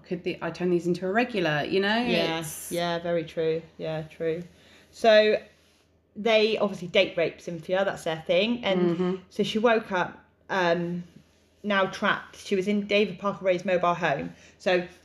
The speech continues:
Speaker 2: in his mobile home, he had, like, a spare room
Speaker 1: Right.
Speaker 2: that he'd, like, makeshift into similar sort of place. It had, like, a gynecologist chair, shit all around you. It was
Speaker 1: Right.
Speaker 2: just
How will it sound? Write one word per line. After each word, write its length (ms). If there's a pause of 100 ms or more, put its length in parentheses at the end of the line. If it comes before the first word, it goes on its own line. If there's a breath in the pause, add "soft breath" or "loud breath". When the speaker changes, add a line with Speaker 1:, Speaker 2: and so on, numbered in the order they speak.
Speaker 2:
in 120
his 100
mobile 280
home, 240
he 40
had, 160
like, 140
a 20
spare 320
room 380 (100)
Speaker 1:
Right. 280
Speaker 2:
that 120
he'd, 340 (120)
like, 240
makeshift 680
into 640 (380 loud breath)
similar 760 (840)
sort 300
of 280
place. 400
It 60
had, 180
like, 100 (120)
a 40
gynecologist 640
chair, 500 (340 soft breath)
shit 260
all 120
around 360
you. 260
It 80
was 80
Speaker 1:
Right. 140
Speaker 2:
just 120